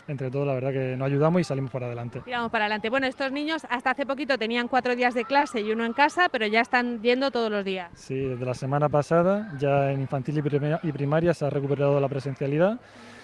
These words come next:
Speaker 1: y la verdad que, pues sí, estamos todos muy contentos porque, bueno, t-, todos estamos deseando ya volver a la normalidad y a ver si el curso que viene ya es mejor todavía que este y acabar un poquito ya con estos planes de contingencia, mascarilla.
Speaker 2: Normalidad otra vez.
Speaker 1: Normalidad, sí.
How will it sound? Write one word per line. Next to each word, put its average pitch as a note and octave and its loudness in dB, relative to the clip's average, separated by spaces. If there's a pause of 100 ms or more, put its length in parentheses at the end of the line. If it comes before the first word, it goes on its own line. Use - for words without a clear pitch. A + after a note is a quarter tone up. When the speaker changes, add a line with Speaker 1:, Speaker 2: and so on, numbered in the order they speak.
(180)
Speaker 1:
y C#3+ -4
la C3+ 4
verdad C3 4
que, C3 2
pues A#2 -6
sí, C3+ -6
estamos C#3 0
todos D3 0
muy C#3+ 0
contentos C#3 0
porque, C3 -4
bueno, A#2+ -6 (180)
t-, - -10
todos D#3+ 6
estamos D#3 4
deseando D3 2
ya C#3+ 6
volver C#3 4
a D3 2
la C#3 0
normalidad B2+ -2 (640)
y C3+ -2
a C3+ 4
ver C#3+ 4
si D3 2
el C3 0
curso C#3+ 2
que C#3 0
viene D3 2
ya C#3+ 4
es D#3 2
mejor C#3+ 2
todavía C3+ 0
que C3 -4
este D#3 -2
y B2 -2
acabar C3 0
un C#3 0
poquito C#3 0
ya C#3 2
con C#3 0
estos C#3 -4
planes C#3+ -2
de C#3 0
contingencia, D3+ 0
mascarilla. D3+ 2 (360)
Speaker 2:
Normalidad B3+ 4
otra B3 6
vez. G#3 2 (140)
Speaker 1:
Normalidad, A#2+ -4
sí. B2 -12